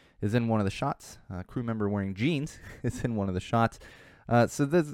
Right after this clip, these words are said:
th-, you know, uh, these things happen, and it's funny because these things have happened since the beginning of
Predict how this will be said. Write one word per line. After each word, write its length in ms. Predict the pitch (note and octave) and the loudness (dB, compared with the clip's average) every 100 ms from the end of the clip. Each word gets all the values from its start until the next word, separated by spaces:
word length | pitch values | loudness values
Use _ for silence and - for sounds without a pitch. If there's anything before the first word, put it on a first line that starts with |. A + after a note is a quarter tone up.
| F#2 | -8
th-, 100 | F3+ - - | -8 -8 -12
you 140 | - C#3+ | -4 -2
know, 200 | G#2 G2 - - | -2 -4 -12 -14
uh, 80 | - D2+ B2+ | -14 -16 -12
these 220 | G3 C4+ - | -2 -2 2
things 260 | B3+ G#3 | 2 2
happen, 440 | C3 A#2 - C#3 D3+ - _ _ - | 2 2 4 0 -2 -14 _ _ -2
and 80 | C#3 | 0
it's 140 | C3+ | 0
funny 560 | - - E3 E3+ D3 C3 _ _ _ _ _ _ _ _ - - | -2 0 0 0 -2 -6 _ _ _ _ _ _ _ _ -10 -4
because 240 | C3 D#3 | 0 2
these 200 | F#3 G3+ | 2 2
things 360 | A3 G3 D3 - | 4 4 2 -2
have 160 | C3+ C3+ | 0 4
happened 360 | D3 C#3+ C3+ - | 6 6 2 4
since 260 | B2+ A#2 | 2 0
the 80 | G#2+ | 0
beginning 380 | A2 G2+ C#3+ E3 | 0 2 0 2
of 260 | F3 C3 | 0 -2